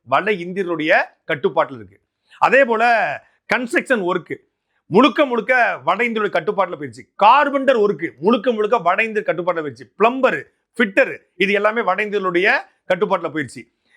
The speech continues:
டீ எஸ்டேட்டு, காஃபி எஸ்டேட்டு, இது போன்ற தோட்டங்கள், அஹ், தென்னந்தோப்புல ஆரம்பித்து, மாந்தோப்புல ஆரம்பித்து, எல்லாம் முழுக்க முழுக்க வட இந்தியன் கட்டுப்பாட்டுல போயிருச்சு.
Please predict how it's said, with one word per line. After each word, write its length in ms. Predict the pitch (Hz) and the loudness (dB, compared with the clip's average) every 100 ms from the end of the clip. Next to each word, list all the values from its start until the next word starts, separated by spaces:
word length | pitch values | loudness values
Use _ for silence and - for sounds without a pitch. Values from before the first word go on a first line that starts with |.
| _ | _
டீ 240 | - 262 269 | 2 4 6
எஸ்டேட்டு, 560 | 233 - 185 151 226 | 2 0 -4 -2 -4
காஃபி 400 | 175 208 247 254 | 2 4 4 0
எஸ்டேட்டு, 580 | 196 165 180 147 196 233 233 _ | -2 -2 -4 0 0 0 -4 _
இது 180 | 190 226 | 2 2
போன்ற 420 | 233 220 202 170 _ - | 2 2 0 0 _ 4
தோட்டங்கள், 680 | 247 294 - 247 185 143 _ - | 6 6 2 -2 -4 -6 _ -2
அஹ், 360 | 156 156 151 131 | 0 2 0 0
தென்னந்தோப்புல 460 | 196 233 233 226 202 | -2 0 0 0 2
ஆரம்பித்து, 560 | 170 196 190 151 262 | 2 0 -6 -4 -2
மாந்தோப்புல 440 | 208 202 220 214 185 | 2 2 2 0 2
ஆரம்பித்து, 540 | 180 180 165 262 220 | 0 -4 -6 -2 0
எல்லாம் 440 | 165 196 233 254 | 0 0 2 0
முழுக்க 320 | 185 220 196 226 | 2 -4 -4 -6
முழுக்க 560 | 196 185 240 226 - - | -6 -2 0 0 -2 -4
வட 220 | 160 185 | -2 -2
இந்தியன் 200 | 185 170 | -8 -8
கட்டுப்பாட்டுல 360 | 147 156 156 143 | -6 -4 -4 -4
போயிருச்சு. 280 | 131 117 | -8 -10